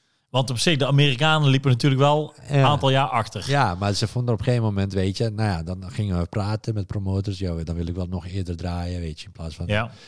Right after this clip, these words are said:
Speaker 2: dan wil ik gewoon even educaten." Dat vind ik ook leuk. En dat heb ik ook
Speaker 1: Ja.
Speaker 2: echt gedaan. Want ik heb, eh, eh,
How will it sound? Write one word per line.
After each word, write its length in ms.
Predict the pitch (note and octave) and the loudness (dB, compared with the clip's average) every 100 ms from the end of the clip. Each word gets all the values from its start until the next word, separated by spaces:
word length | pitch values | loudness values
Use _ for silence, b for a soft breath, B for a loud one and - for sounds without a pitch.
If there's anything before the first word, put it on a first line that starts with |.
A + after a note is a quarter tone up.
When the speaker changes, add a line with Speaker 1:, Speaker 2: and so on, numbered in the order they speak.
| B B B | B B B
Speaker 2:
dan 120 | - | -4
wil 100 | F#2 | -2
ik 80 | E2+ | -2
gewoon 280 | - F#2+ F#2+ | -4 -4 -2
even 500 | F#2+ F#2+ F#2+ F#2 - | -4 -2 -4 -4 -2
educaten." 720 | B2 B2 B2 F#2+ F2 E2 E2 F#2 - - | -2 -2 -2 -4 -4 -8 -10 -14 -18 -10
Dat 140 | A2+ | -4
vind 120 | B2 G2 | -2 0
ik 60 | - | 0
ook 100 | C#3 | 2
leuk. 260 | B2 G#2+ | 0 0
En 60 | A2 | 0
dat 100 | B2 | 0
heb 100 | C#3 | 0
ik 120 | C3 | -2
ook 60 | A#2 | 0
Speaker 1:
Ja. 120 | G#2+ | 0
Speaker 2:
echt 140 | A#2 | 0
gedaan. 420 | C3 A#2+ A2+ G2+ | -2 -2 -2 -2
Want 180 | F#2 F2+ | -6 -8
ik 100 | - | -6
heb, 160 | G2+ F#2+ | -6 -4
eh, 160 | F#2 | -2
eh, 380 | G2 - G2 F#2+ | -4 -6 -10 -8